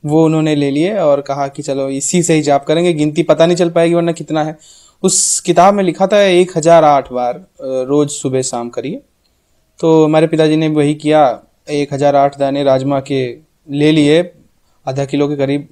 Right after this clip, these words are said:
डेढ़ दो किलो था। मम्मी गुस्सा रही थी, मम्मी कह रही थी, "क्या, क्या करने जा रहे हो? मतलब ये बेकार की चीज़ों के चक्कर में पड़ रहे हो।" और सबको पता था कि साधना करने आ रहे हैं और जहाँ पर मेरा,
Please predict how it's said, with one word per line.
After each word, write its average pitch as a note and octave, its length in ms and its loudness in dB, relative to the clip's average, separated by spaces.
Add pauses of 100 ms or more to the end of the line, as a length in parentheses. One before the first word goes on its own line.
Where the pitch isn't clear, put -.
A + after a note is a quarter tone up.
डेढ़ C#3+ 180 -4
दो C#3+ 120 0
किलो C#3+ 260 -4
था। C3+ 340 -6 (300)
मम्मी C#3+ 200 -2
गुस्सा C#3 300 2
रही D#3+ 180 2
थी, D3+ 80 -4
मम्मी D3 180 -2
कह D3 80 0
रही D3 100 -2
थी, D3+ 140 -2
"क्या, C#3 500 2 (360)
क्या A#3+ 220 4
करने D#3+ 320 0
जा D3+ 140 4
रहे D3+ 120 2
हो? D3+ 60 0
मतलब D3+ 180 -2
ये D#3+ 220 0
बेकार D#3+ 340 2
की D#3+ 80 -6
चीज़ों D3+ 300 -6
के D3 80 -4
चक्कर C#3+ 280 -6
में C#3+ 100 -4
पड़ C3 180 -2
रहे B2+ 220 -4
हो।" D3+ 200 -12 (500)
और C3+ 600 2 (280)
सबको F#3+ 340 2
पता D#3+ 280 4
था D#3 140 -2
कि D#3 120 -2
साधना C3+ 320 -4
करने C3 300 -8
आ B2+ 80 -6
रहे B2+ 120 -8
हैं G3 160 -8
और C3+ 320 -6
जहाँ C3+ 260 -4
पर C#3+ 100 -4
मेरा, C#3 220 0